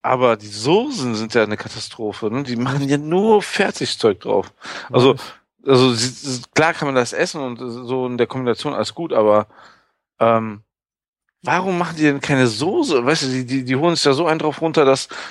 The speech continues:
Speaker 1: dass die die Pommes selber machen und hier die Qualität und
Speaker 2: Ja.
Speaker 1: wir nehmen ents-, en-, äh, ähm, extra die Bintierkartoffel, weil die noch besser ist als die andere und, ähm, ja, und dann hauen sie dann so Knoblauchsoße drauf, wo du einfach nur das Pulver auf der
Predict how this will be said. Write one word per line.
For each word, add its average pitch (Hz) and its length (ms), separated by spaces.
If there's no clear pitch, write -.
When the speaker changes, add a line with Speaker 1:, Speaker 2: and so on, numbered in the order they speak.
Speaker 1:
dass - 160
die 127 160
die 120 100
Pommes 156 440
selber 135 300
machen 131 400
und 117 240
hier 123 160
die 113 80
Qualität 143 680
und 127 200
Speaker 2:
Ja. 131 60
Speaker 1:
wir 135 100
nehmen 143 180
ents-, 131 320
en-, 135 140
äh, 127 220
ähm, 127 340
extra - 300
die 123 80
Bintierkartoffel, 143 1080
weil 123 120
die 117 100
noch 143 180
besser 139 380
ist 123 240
als 117 260
die 120 120
andere 143 460
und, 120 320
ähm, 113 280
ja, 117 140
und 107 120
dann 139 360
hauen 147 280
sie 135 80
dann 127 180
so 117 140
Knoblauchsoße 151 760
drauf, 143 420
wo 127 200
du 120 220
einfach 120 220
nur 117 260
das 110 160
Pulver 127 600
auf 104 180
der 104 100